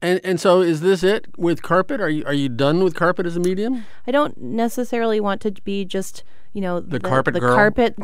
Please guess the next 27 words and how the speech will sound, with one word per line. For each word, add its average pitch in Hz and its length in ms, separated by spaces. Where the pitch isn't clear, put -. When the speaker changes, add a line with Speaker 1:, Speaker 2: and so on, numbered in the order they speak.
Speaker 2:
girl 214 320
<laughs> - 0
Speaker 1:
<laughs> - 1000
Speaker 2:
for 302 120
the 302 100
rest 330 240
of 294 80
my 285 180
life. 277 280
So 247 280
I 226 140
am 240 220
going 247 200
to, 196 160
you 202 180
know, 185 140
bring 196 380
back 175 300
painting 165 480
and 151 140
other, 156 500
Speaker 1:
Right. 160 80
Speaker 2:
uh, 156 100
and 170 160
continue 165 420
drawing 147 560
and, 139 260